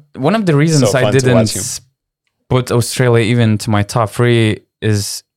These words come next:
Speaker 1: exactly Patty Mills. I mean,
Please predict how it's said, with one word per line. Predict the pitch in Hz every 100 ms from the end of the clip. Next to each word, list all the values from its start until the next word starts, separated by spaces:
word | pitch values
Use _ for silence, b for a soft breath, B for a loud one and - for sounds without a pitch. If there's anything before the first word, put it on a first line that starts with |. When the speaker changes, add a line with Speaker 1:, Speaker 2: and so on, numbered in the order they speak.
| _
Speaker 1:
exactly | 107 104 110 131 113
Patty | - 120 113
Mills. | 107 117 98 - - - _
I |
mean, | 104 104 101 98 117